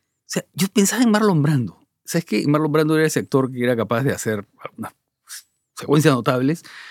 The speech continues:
pero al mismo tiempo ser una persona que podía arruinar la película, ¿no? Porque ser odioso, ser, ¿no? Y eso es lo que me parece que está pasando con, con Joaquín Fénix, ¿no? Eh,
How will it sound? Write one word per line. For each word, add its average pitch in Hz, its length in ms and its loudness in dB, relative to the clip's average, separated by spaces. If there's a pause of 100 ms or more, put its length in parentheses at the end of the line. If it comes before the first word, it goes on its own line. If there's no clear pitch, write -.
(140)
pero 143 100 4
al 151 60 6
mismo 185 160 4
tiempo 175 240 0
ser 160 360 2 (120)
una 143 180 -2
persona 151 380 -2
que 135 60 2
podía 120 200 2
arruinar 139 300 2
la 147 100 0
película, 135 540 0
¿no? 165 120 4
Porque 127 180 0
ser 151 100 0
odioso, 143 480 2
ser, 147 240 0
¿no? 123 720 0
Y 156 160 -4
eso 214 160 -4
es 190 60 -4
lo 180 100 0
que 123 100 -4 (100)
me 135 120 2
parece 165 260 0
que 156 40 0
está 156 160 -4
pasando 165 280 0
con, 113 280 0 (420)
con 120 160 0
Joaquín 123 320 4
Fénix, 104 400 2
¿no? 143 220 0 (680)
Eh, 123 680 0